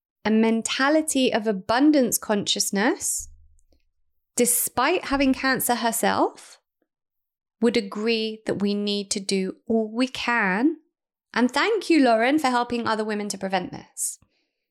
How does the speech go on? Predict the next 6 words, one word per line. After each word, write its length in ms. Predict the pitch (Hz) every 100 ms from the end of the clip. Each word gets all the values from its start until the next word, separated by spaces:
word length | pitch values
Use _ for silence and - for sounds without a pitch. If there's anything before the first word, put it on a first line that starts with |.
| _ _ _ _ _ _ _
But 140 | 226 220
it 160 | -
focused 400 | 277 277 294 -
on 140 | 247 240
her 260 | - 240
lack, 600 | 226 220 220 208 - _